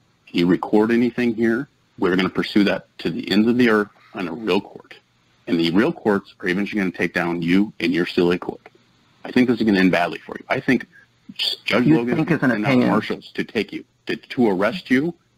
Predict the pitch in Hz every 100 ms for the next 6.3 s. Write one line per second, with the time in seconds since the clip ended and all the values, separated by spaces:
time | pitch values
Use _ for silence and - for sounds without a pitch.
0 | _ _ - - - - - - - -
1 | 113 123 _ _ _ - 127 143 95 120
2 | 123 123 117 - 90 - 107 117 120 120
3 | 117 113 - 110 - 110 110 107 92 82
4 | 90 87 90 107 120 120 92 90 110 120
5 | - 120 113 107 - 110 113 104 104 104
6 | - -